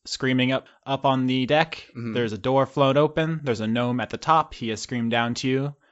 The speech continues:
Speaker 1: that the Blackhearts are here. Lavinia is the only one who recognizes that name.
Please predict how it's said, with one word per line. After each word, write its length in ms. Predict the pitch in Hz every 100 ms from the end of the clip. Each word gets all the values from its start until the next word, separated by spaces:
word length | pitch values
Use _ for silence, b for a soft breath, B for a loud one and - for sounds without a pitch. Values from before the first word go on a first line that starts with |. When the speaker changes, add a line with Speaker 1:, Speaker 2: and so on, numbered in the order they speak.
| _ _
Speaker 1:
that 120 | 113
the 80 | 104
Blackhearts 560 | 98 131 - 151 147 -
are 100 | 147
here. 380 | 170 165 185 202 _ _ -
Lavinia 380 | 117 123 123 123
is 80 |
the 60 | 120
only 140 | 120
one 180 | 117 113
who 100 | 113
recognizes 680 | 117 117 123 113 113 110 113
that 180 | 113 110
name. 400 | 117 131 120 135